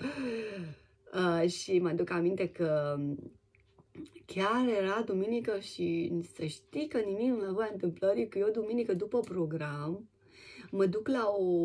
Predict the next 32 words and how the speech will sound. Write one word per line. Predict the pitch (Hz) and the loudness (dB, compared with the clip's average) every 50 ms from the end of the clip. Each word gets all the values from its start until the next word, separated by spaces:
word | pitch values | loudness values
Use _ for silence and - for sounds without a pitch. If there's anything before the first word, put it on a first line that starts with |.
| 165 160 160 151 - - - - | 4 2 2 0 0 -2 -4 -6
o | - - - | -8 -12 -14
strângere | - - - - 320 302 269 233 214 220 214 | -14 -14 -6 -2 2 2 4 4 4 4 2
așa | 214 214 220 - 240 | 2 0 -2 0 2
micuță. | 247 254 247 - - 180 170 160 - - - 147 170 | 2 2 0 0 0 0 0 0 -2 -6 -6 -4 -4
Sunt | 180 - 214 | -4 -4 -6
niște | 208 202 - 208 | -8 -6 -4 -4
oameni | 190 185 190 208 233 262 269 240 | -4 -2 -2 -2 0 0 -2 -2
care | 220 214 185 185 | -4 -4 -4 -4
au | 185 | -4
fost | 165 170 220 220 - - | -4 -4 -4 -6 -6 -4
înainte | 214 190 180 196 196 240 226 | -4 -4 -4 -2 -4 -6 -8
catolici | - 175 160 - - 165 151 139 139 131 - - - - _ - - - - - - - - | -8 -10 -12 -10 -10 -8 -8 -8 -6 -8 -10 -12 -12 -18 _ -20 -20 -20 -20 -20 -20 -20 -14
și | - - - - 233 - | -10 -8 -6 -4 -4 -4
acum | - 202 202 - - 240 247 240 240 220 214 214 208 208 208 - - - - - | -4 -6 -10 -8 -6 -2 -2 0 0 -2 -4 -6 -8 -8 -8 -10 -12 -14 -10 -4
îl, | 185 180 180 175 175 175 170 165 170 170 170 - - - | 0 2 4 4 4 4 2 0 -2 -4 -6 -8 -10 -10
îl | - - 175 175 | -6 -4 -4 -4
slujesc | 165 - - 185 175 165 165 190 196 220 220 | -4 -6 -4 -4 -2 -2 0 0 0 -2 0
pe | - 220 | -2 -2
Dumnezeu | 190 180 175 170 170 156 160 170 170 180 185 | -2 0 0 0 0 2 2 2 2 2 2
în | 180 170 | 0 -2
alt | - 185 185 185 185 185 185 185 | -2 -2 -2 0 2 0 0 -2
fel, | - - 180 170 170 175 180 180 180 180 185 185 - - - - - - - - - _ - | -6 -6 -4 -2 -2 0 0 0 0 0 0 -2 -4 -14 -20 -20 -20 -20 -20 -20 -20 _ -8
ă, | - 185 180 175 170 | -4 -2 0 0 0
și | 175 175 - - - 185 185 185 180 180 180 175 175 | -2 -4 -6 -4 -2 0 2 4 4 6 6 6 4
s-au | 170 - 185 175 170 | 4 0 -4 -4 -2
botezat | 170 180 185 - - 196 196 180 - 170 151 151 160 170 175 180 175 | 0 -2 -2 0 2 2 2 2 0 0 0 2 2 2 0 0 -2
și | - 339 330 | -2 -4 -4
sunt | 349 415 - | -4 -2 -4
așa | 381 349 370 339 285 269 254 247 240 | -2 0 2 2 2 2 2 2 2
niște | 240 240 240 - | 0 0 2 0
oameni | 247 240 233 220 220 202 | 0 2 2 0 -2 -2
minunați, | 196 190 190 196 190 - | -2 -2 -2 -2 -2 -6